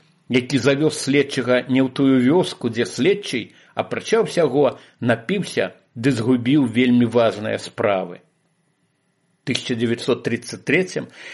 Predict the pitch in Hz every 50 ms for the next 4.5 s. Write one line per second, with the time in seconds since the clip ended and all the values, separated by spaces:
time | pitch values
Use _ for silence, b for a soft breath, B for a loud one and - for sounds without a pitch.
0 | B B B 123 131 156 190 233 247 214 - - 120 - - 143 143 147 165 165
1 | 135 - - 117 - - 127 117 113 110 - 110 117 120 139 202 208 185 - -
2 | 185 165 - - 123 123 123 - - - - 110 104 113 117 127 127 120 117 -
3 | - - b b b b b b - 131 123 120 123 117 - 98 104 104 - -
4 | - 131 151 156 151 139 139 120 b